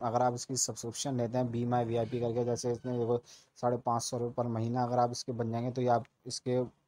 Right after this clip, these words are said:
वो बन जाएंगे, super follower बन जाएंगे। जो इसका जो special content होगा वो आपको access होगा। बाकी और भी वेबसाइट्स पे काफ़ी option है,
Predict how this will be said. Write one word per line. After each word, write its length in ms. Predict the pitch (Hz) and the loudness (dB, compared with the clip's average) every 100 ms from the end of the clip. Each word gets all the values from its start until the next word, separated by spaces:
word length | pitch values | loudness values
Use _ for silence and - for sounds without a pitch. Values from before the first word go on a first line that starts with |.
| _ _ _ _ | _ _ _ _
वो 140 | 135 127 | 0 2
बन 200 | 123 113 | 2 2
जाएंगे, 320 | 113 110 110 | 0 0 -4
super 320 | - 120 135 | -6 -2 -2
follower 320 | 123 120 120 | 0 0 0
बन 140 | 120 113 | -2 -4
जाएंगे। 240 | 117 123 - - _ - | -4 -6 -8 -20 _ -4
जो 160 | 123 | -2
इसका 280 | 123 - 127 | -2 0 0
जो 220 | 123 123 | 2 0
special 400 | 120 - 117 131 127 | -2 -2 0 0 0
content 480 | 117 113 123 123 | -2 0 0 2
होगा 280 | 117 123 127 | 2 4 2
वो 280 | 113 117 120 | 2 0 2
आपको 340 | 113 110 127 | 2 0 0
access 360 | 120 - 127 117 | -2 -2 -8 -4
होगा। 220 | 117 117 | 0 0
बाकी 340 | 110 113 110 120 | 2 2 2 -2
और 180 | 117 | 0
भी 120 | 120 127 | 0 0
वेबसाइट्स 440 | 117 - 120 110 | -2 0 0 0
पे 100 | 120 | -6
काफ़ी 320 | 117 113 117 | -4 -4 -4
option 380 | 117 107 123 113 | -6 -6 -6 -4
है, 140 | 123 | -4